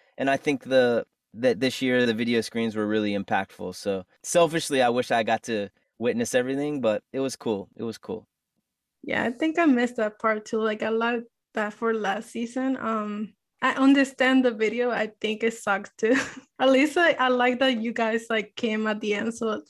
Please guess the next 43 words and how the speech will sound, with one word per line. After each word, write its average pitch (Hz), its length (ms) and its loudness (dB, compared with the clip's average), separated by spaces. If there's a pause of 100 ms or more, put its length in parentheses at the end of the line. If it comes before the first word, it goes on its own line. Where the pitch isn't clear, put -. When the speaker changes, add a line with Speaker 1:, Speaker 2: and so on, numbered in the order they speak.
Speaker 2:
people 240 300 -2
could 247 280 0
see, 247 420 -2
'cause 269 160 2
I 285 80 6
feel 294 180 2
like 302 180 4
they 247 140 6
also 233 380 0
miss 226 360 -4
out 247 320 0
that 214 200 -2
we 226 160 -2
had 220 280 0
a 254 80 2
band 285 520 0
live. 277 480 2 (280)
And, 240 100 -2
like, 226 140 2
Speaker 1:
Yeah. 220 120 0
Speaker 2:
when 240 200 2
you 254 100 2
guys 233 260 2
came 240 260 -2
on 233 120 -2
stage, 240 400 0
that 220 120 -2
it 214 100 -4
was 220 180 -6
like, 214 160 0
"Okay, 247 380 -2
we 220 160 -4
do 240 260 -2
have 247 320 -2
a 247 40 -8
band." 247 560 2 (140)
<laughs> 277 320 -2 (200)
Speaker 1:
Yeah. 107 100 0 (260)
Yeah, 151 140 4
Johnny 160 320 2
Rocket 143 380 2
came 135 240 2
up, 123 160 2